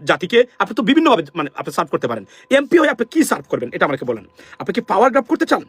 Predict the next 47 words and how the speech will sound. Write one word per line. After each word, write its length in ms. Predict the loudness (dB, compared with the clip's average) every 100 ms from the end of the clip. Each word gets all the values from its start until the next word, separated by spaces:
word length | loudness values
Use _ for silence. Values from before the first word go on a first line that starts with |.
| _
এই 100 | 0
ধরনের 180 | 2 2
মানুষ, 220 | 0 0
এবং 120 | -2 -2 -6 -2
এই 80 | 0
ধরনের 180 | 2 0
মানুষ 240 | 0 0
যারা 240 | 0 0 0
আওয়ামী 300 | 0 2 0
লীগের 220 | 2 0
এমপি 200 | 0 -4
ছিলেন, 220 | -4 -6 -8 -4
একে 180 | -2
আজাদ 200 | 0 0
চৌধুরী, 260 | 2 2 2
because 240 | 0 -2 -4 _ 0
he 80 |
is 100 | 0
an 60 | 2
industrialist, 580 | 0 0 0 -4 -6 -8
that's 160 | 2 2
why 140 | 2 -2 _ 0
উনি 280 | 2 2 0
এই 140 | 0 0
মুহূর্তে 280 | 0 -2 -2
দেখা 160 | -2
যাচ্ছে 240 | 0 0 0 _ _
আপনার, 220 | -6 -4 -4
উনি 140 | -2
পার 200 | 0 0
পেয়ে 120 | -2 -6
যাচ্ছেন। 260 | -8 -14 _ _ _ -6
আমি 160 | -2 0
মনে 180 | 0 0
করি 160 | 0
যারা 320 | 2 4 2 0 _ -6
শেখ 220 | -2 0
হাসিনার 320 | 0 2 2 0 _ -6
মন্ত্রিসভায় 560 | -2 0 0 0 0 2
এমপি 260 | 0 -2 -2
ছিলেন 240 | 0 -2
বিগত, 340 | 0 2 2 0 _ _ -8
বিশেষ 200 | -4 0
করে 120 | 0
বিগত 240 | 2 2
নির্বাচনের 400 | 2 2 0 0
পরে, 180 | -4